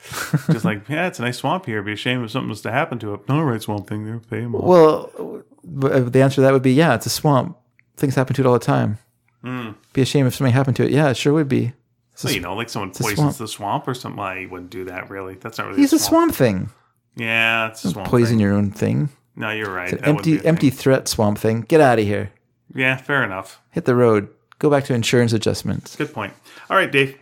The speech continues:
Speaker 2: here we
Speaker 1: Oh,
Speaker 2: go. Back to the
Speaker 1: more,
Speaker 2: songs.
Speaker 1: more of this. <sighs> This is so difficult.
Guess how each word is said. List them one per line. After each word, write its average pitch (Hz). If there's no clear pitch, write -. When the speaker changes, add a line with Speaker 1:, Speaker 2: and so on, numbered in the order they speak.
Speaker 2:
here 151
we 208
Speaker 1:
Oh, -
Speaker 2:
go. 113
Back 117
to 151
the 135
Speaker 1:
more, 147
Speaker 2:
songs. 110
Speaker 1:
more 135
of 127
this. 139
<sighs> -
This -
is -
so -
difficult. -